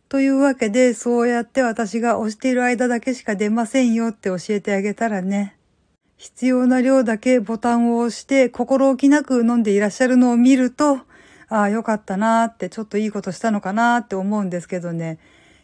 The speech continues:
結構な頻度で見かけることがあります。というわけで、結構な頻度で教えてあげることになりますね。だからそのサーバーのところに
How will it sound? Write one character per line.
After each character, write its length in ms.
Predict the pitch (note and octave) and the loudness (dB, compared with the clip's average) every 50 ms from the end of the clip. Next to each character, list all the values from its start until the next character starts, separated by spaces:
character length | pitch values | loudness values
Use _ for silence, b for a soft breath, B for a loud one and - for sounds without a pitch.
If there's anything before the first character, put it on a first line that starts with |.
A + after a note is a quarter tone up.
| b b | b b
結 280 | - - F4 F#4 F4 - _ _ _ _ _ | -4 -2 0 0 -2 -4 _ _ _ _ _
構 320 | - - E4+ E4 D#4+ D#4+ D#4 | -2 0 2 4 4 6 6
な 180 | C#4+ C#4 C4 | 6 6 4
頻 380 | B3 B3 C#4+ D4 D4 D4 C#4 C4 | 4 4 4 6 6 6 6 4
度 160 | A#3 C4 B3+ | 4 2 0
で 260 | A3+ A#3+ C#4+ C#4+ C#4 A#3+ | 0 0 2 2 2 2
見 180 | A3+ A#3 A#3+ | 0 0 0
か 140 | - B3 A#3+ | -2 -2 -2
け 140 | - - B3 | -2 0 -2
る 120 | B3 A#3+ | -2 -2
こ 140 | B3 - B3 | -4 -6 -6
と 160 | A#3 C4+ C4 | -4 -4 -2
が 120 | A3 A#3 G#3 | 0 0 0
あ 80 | F#3+ | -2
り 100 | F3+ G3 | -2 -4
ま 180 | F#3+ F#3 F#3+ F3+ | -4 -6 -6 -6
す。 180 | - - F3+ | -8 -10 -14
と 180 | F#3 - B3 B3+ | -10 -8 -4 -2
い 80 | B3+ B3+ | -2 0
う 120 | C4 C4 | 0 0
わ 140 | C4 C4+ C4 | 0 0 0
け 120 | - B3 | -2 -2
で、 120 | A3 B3 A#3 | -2 -2 -4
結 280 | - D#4 E4 D#4+ D#4+ _ _ | -4 -4 -6 -6 -8 _ _
構 240 | - D4+ D4+ D4 C#4+ | -4 -2 0 2 2
な 140 | C4+ C4+ | 2 2
頻 300 | A#3+ - C4+ C#4 C#4 C4+ | 0 0 2 4 4 4
度 160 | A#3+ B3+ A#3+ A3+ | 4 2 0 0
で 180 | C4 C4 B3+ | 2 2 2
教 180 | A3+ G#3+ A3+ A3+ A3 - - | 0 -2 -4 -6 -6 -6 -4
え 160 | B3 B3 B3 | -4 -4 -2
て 120 | - A#3 | -2 -4
あ 100 | A#3+ B3 | -2 -2
げ 140 | G#3 B3 B3 | -2 -2 -4
る 80 | A#3+ A#3+ | -4 -4
こ 140 | - B3 | -6 -6
と 120 | A#3+ - C4 | -4 0 2
に 180 | C4 B3+ A3+ | 2 2 2
な 140 | G3 F#3+ G3 | 0 -4 -4
り 100 | F#3+ G3+ | -4 -4
ま 180 | G3 G3+ G#3 G#3 | -2 -2 -2 -2
す 180 | - - G3+ | -4 -4 -6
ね。 280 | F3+ E3 D#3+ E3 F3 - _ _ _ _ _ _ _ _ _ _ _ _ | -6 -6 -6 -8 -10 -14 _ _ _ _ _ _ _ _ _ _ _ _
だ 160 | G#3 G#3 C4+ C4+ | -6 -6 -4 -2
か 120 | - B3+ | -2 -2
ら 120 | G#3 F#3+ | -2 -2
そ 140 | F3+ - G3+ | -4 -6 -6
の 120 | F#3 F3+ F3 | -8 -8 -10
サ 300 | - - C#4+ C#4+ D4+ D4+ | -8 -4 -4 -2 -2 0
ー 20 | |
バ 160 | D4 F4 F4 | 2 2 2
ー 40 | F4 | 2
の 140 | F4 F4 E4+ | 0 -2 -4
と 140 | - E4+ E4 | -6 -6 -6
こ 140 | - E4+ | -4 -4
ろ 100 | E4 E4 | -2 0
に 140 | D4 B3 A3 | 0 0 -2